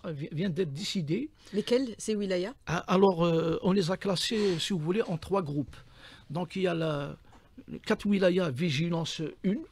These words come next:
Speaker 1: ou bien vigilance, euh, rouge, c'est Tiaret, Bouira, Médéa, Tébessa, qui ont bénéficié de, d'un programme spécial, euh, qui comporte vingt, vingt, vingt projets pour une enveloppe de cinq virgule soixante-deux milliards de dinars.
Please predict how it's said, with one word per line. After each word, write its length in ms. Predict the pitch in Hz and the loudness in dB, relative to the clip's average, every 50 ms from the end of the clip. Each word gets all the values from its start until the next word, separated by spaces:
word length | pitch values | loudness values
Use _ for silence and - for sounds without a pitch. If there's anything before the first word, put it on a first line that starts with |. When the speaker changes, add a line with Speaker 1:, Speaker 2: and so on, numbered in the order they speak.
| _ - - - - - - - | _ -20 -20 -20 -20 -20 -16 -12
Speaker 1:
ou 60 | 139 | -8
bien 200 | 127 143 143 151 | -6 -4 -4 -4
vigilance, 540 | 135 131 151 151 151 160 160 156 151 - - | -4 -4 -4 -4 -4 -4 -4 -4 -4 -4 -2
euh, 500 | 151 143 139 135 131 - - - - - 139 | -2 -2 -2 -4 -4 -4 -6 -4 -2 0 2
rouge, 380 | 160 185 226 262 208 175 190 | 4 4 2 2 2 0 0
c'est 200 | 156 - - 160 | 0 0 -2 -4
Tiaret, 400 | 147 - - 190 175 160 165 156 147 - | -4 -2 0 0 2 2 2 0 -2 -4
Bouira, 380 | 127 113 151 165 165 160 160 151 | -4 0 2 4 4 4 2 2
Médéa, 480 | 151 160 147 127 151 151 147 147 139 | 0 0 0 0 -2 -2 -2 -2 -4
Tébessa, 580 | - - 165 131 131 143 - - 180 208 285 339 - _ - - - - - - - - - - - - | -2 -2 -2 -2 -2 -4 -4 -2 -4 -4 -4 -6 -10 _ -20 -20 -20 -20 -20 -20 -20 -20 -20 -20 -20 -8
qui 120 | - - 175 | -2 0 2
ont 60 | 165 | 2
bénéficié 560 | 143 156 180 175 156 - 165 - - 196 180 | 4 4 4 4 2 0 -2 0 2 2 2
de, 380 | 156 139 156 147 147 143 135 - | 2 2 2 0 0 0 -2 -4
d'un 380 | 143 151 165 151 151 147 147 139 - - - | -2 -2 -2 -2 -2 -4 -6 -10 -12 -12 -6
programme 380 | - 185 165 - 156 165 165 143 | -2 -2 -2 0 0 -2 -2 -2
spécial, 680 | - - - 175 151 - - - 185 170 160 139 127 117 - - - - - - - - - _ _ - | -4 -6 -4 -2 -2 0 0 0 0 0 0 -2 -4 -8 -12 -18 -20 -20 -20 -20 -20 -20 -20 _ _ -10
euh, 720 | - - - - - - - - - 151 156 139 - 165 - - - | -8 -6 -6 -6 -6 -6 -6 -6 -6 -8 -8 -8 -10 -10 -12 -12 -8
qui 120 | - 160 | -8 -8
comporte 460 | - - 185 156 - 190 160 - - | -6 -6 -6 -6 -6 -6 -8 -6 -6
vingt, 320 | 131 117 151 156 151 143 139 | -4 -2 -2 -2 -2 -2 -4
vingt, 220 | 123 123 139 - | -6 -6 -6 -6
vingt 200 | 135 123 165 202 | -2 0 0 0
projets 400 | - - - 180 175 143 156 196 | 0 0 0 2 2 4 2 2
pour 200 | - - 170 160 | 0 0 -2 -2
une 140 | 170 165 165 | 0 0 0
enveloppe 340 | 165 156 135 160 165 139 139 | 0 0 0 -2 -2 -2 -4
de 100 | 143 143 | -4 -4
cinq 280 | - - 190 175 156 | -2 -2 -2 -2 -2
virgule 320 | 151 156 170 143 139 156 143 | -2 -4 -4 -2 -4 -4 -4
soixante-deux 440 | - - 151 - - 156 135 147 | -4 -4 -6 -4 -4 -2 -2 0
milliards 340 | 151 151 151 156 151 147 139 | 0 0 0 0 0 0 0
de 100 | 131 143 | -2 -4
dinars. 400 | 135 117 127 139 151 185 254 302 | -4 -2 -2 -4 -2 -4 -4 -6